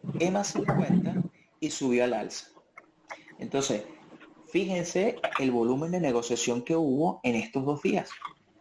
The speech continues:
El volumen de negociación que hubo el día, eh, el día miércoles y el día jueves, que fueron,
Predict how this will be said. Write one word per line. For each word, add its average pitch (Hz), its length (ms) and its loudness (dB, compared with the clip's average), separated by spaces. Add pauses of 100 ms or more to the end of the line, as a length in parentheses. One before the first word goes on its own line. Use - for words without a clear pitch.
(540)
El 117 160 2
volumen 147 380 2
de 185 80 2
negociación 151 600 0
que 165 160 2
hubo 160 460 2
el 113 220 2
día, 127 520 2 (400)
eh, 113 580 2 (100)
el 117 180 2
día 123 200 4
miércoles 170 800 0
y 131 100 4
el 117 100 2
día 127 180 2
jueves, 131 560 0 (760)
que 110 120 -6
fueron, 143 380 0